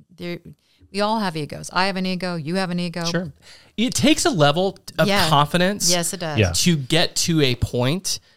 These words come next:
Speaker 2: And I think that's, that's where the <laughs> ego is really needed.
Speaker 1: It
Speaker 2: It's
Speaker 1: is
Speaker 2: like,
Speaker 1: needed.
Speaker 2: "I have an opinion
Speaker 1: Mm-hmm.
Speaker 2: or I have a problem that I want to solve in the world.
Speaker 1: Mm-hmm.
Speaker 2: This is my area of focus.
Speaker 1: Mm-hmm.
Speaker 2: My gift, let me use my gift."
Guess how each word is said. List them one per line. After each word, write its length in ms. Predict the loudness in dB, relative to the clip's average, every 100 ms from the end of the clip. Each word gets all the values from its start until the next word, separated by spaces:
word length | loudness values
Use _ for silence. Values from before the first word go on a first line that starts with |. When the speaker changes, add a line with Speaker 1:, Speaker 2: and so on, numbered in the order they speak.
| _ -4
Speaker 2:
And 120 | 0
I 60 | 2
think 320 | 0 -4 0
that's, 420 | 0 2 0 -4 -6
that's 280 | 0 0 2
where 140 | 0
the 160 | 0 0
<laughs> 60 | -2
ego 200 | 2 4
is 160 | 4
really 340 | 2 -2 -2 -4
needed. 560 | -4 -4 0 0 2
Speaker 1:
It 80 | 2
Speaker 2:
It's 160 | 2 4
Speaker 1:
is 60 |
Speaker 2:
like, 140 | 2 0
Speaker 1:
needed. 100 | 4
Speaker 2:
"I 200 | 6 6
have 200 | 4 2
an 80 | 0
opinion 680 | -4 -6 -2 0 2 0 -4 -10
Speaker 1:
Mm-hmm. 180 | -8 0
Speaker 2:
or 80 | 4
I 40 |
have 100 | 4
a 40 | 0
problem 440 | 0 2 2 2
that 100 | 0
I 160 | 2 2
want 220 | 2 -2
to 80 | -2
solve 420 | 0 2 2 2
in 120 | 0
the 80 | -2
world. 440 | -2 0 2 2
Speaker 1:
Mm-hmm. 40 | 2
Speaker 2:
This 180 | 0 -2
is 120 | 0
my 260 | 0 0 -2
area 340 | -4 -2 0 -2
of 80 | -4
focus. 720 | -4 -4 -2 -2 0 0 0
Speaker 1:
Mm-hmm. 300 | 0 -2 -4 -8 -6
Speaker 2:
My 160 | -2 0
gift, 460 | 4 4 2 -2 -8
let 200 | 0 2
me 80 | 2
use 240 | 0 0 0
my 120 | -2
gift." 400 | 0 -2 -4 -14